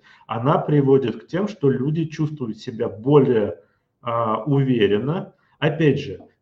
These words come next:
Понимаете, если мы будем смотреть, как себя чувствуют, э, вот эти активные городские слои, то там, э, настроение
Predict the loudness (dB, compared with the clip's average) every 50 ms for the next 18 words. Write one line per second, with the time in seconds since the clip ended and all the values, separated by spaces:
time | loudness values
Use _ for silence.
0 | -14 -10 -6 -4 -4 -4 -2 -4 -6 -8 -8 -10 -8 -4 -2 -2 -2 -2 0 0
1 | 2 2 2 2 0 -2 -4 -4 -4 -4 -2 -2 -2 -4 -4 -4 -4 -4 -2 0
2 | 0 0 0 -2 -6 -14 -10 _ -4 -4 -4 -4 -6 -8 -4 -2 -2 -2 -2 -4
3 | -6 -6 -4 -4 -4 -2 -2 -4 -6 -8 -6 -4 -4 -4 -4 -6 -10 _ _ _
4 | _ _ _ _ _ _ _ _ -14 -10 -8 -8 -8 -8 -10 -14 -8 _ -6 -6
5 | -6 -6 -10 -12 -10 -8 -4 -4 -4 -4 -2 0 2 2 2 0 -4 -10 -10 -6
6 | -6 -6 -6 -6 -4 -2 0 0 0 0 -2 -4 -6 -6 -6 -6 -4 -2 0 0
7 | 0 0 0 0 0 0 2 2 2 0 0 -4 -8 -16 -20 -20 -20 _ _ _
8 | _ _ _ -20 -16 -10 -8 -8 -8 -8 -8 -4 -2 0 2 2 2 2 2 2
9 | 0 0 -2 -6 -14